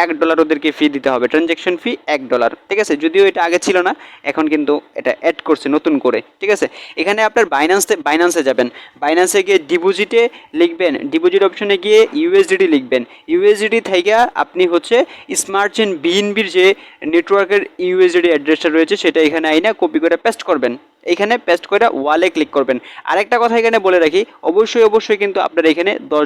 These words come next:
ডলার প্লাস হইতে হবে। দশ ডলার প্লাস যদি আপনার এখানে ইউএসডিটি না হয়, তাহলে আপনাকে এখানে ডিপোজিট করে তারপর কিন্তু এখান থেকে দশ ডলার প্লাস করে আপনার এখানে উইথড্র করতে হবে, ঠিক আছে? দশ ডলার উইথড্র দিবেন, নয় ডলারের মতো পাবেন।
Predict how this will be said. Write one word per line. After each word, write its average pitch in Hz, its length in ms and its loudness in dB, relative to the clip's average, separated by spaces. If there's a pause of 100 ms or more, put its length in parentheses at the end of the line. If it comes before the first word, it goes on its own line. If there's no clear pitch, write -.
ডলার 175 240 2
প্লাস 185 180 -2 (100)
হইতে 156 240 0
হবে। 120 160 0 (360)
দশ 143 160 4
ডলার 160 260 0
প্লাস 165 200 0 (160)
যদি 170 200 0
আপনার 175 220 -2
এখানে 165 180 0 (120)
ইউএসডিটি 165 500 2
না 170 120 2
হয়, 233 140 2 (240)
তাহলে 151 240 -2
আপনাকে 156 260 -2 (200)
এখানে 165 200 0 (160)
ডিপোজিট 185 400 0 (100)
করে 208 140 4 (140)
তারপর 196 280 0 (100)
কিন্তু 190 220 0
এখান 156 160 -2
থেকে 156 200 0
দশ 139 140 2
ডলার 143 200 -2
প্লাস 151 160 -2 (120)
করে 196 160 0
আপনার - 220 -2
এখানে 123 260 -4
উইথড্র 123 180 -4 (100)
করতে - 220 -2
হবে, 107 140 -2 (120)
ঠিক - 160 -4
আছে? 131 100 -2 (360)
দশ 151 160 4
ডলার 175 240 2
উইথড্র 196 200 2 (120)
দিবেন, 254 180 0 (300)
নয় 151 200 2
ডলারের 147 340 2
মতো 156 160 -2 (240)
পাবেন। 120 220 -2